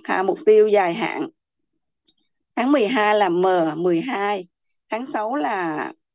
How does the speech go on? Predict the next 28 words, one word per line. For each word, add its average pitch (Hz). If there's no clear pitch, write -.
tháng 247
sáu 262
hai 254
sáu 269
là 196
M 202
sáu. 220
À, 180
bác 392
sĩ 185
Dương 208
Lệ 180
chứ, 339
xin 269
lỗi. -
Tháng 262
mười 226
hai 208
là 196
M, 175
hai 220
không 208
hai 226
tám 208
là 285
M 180
mười 170
hai, 196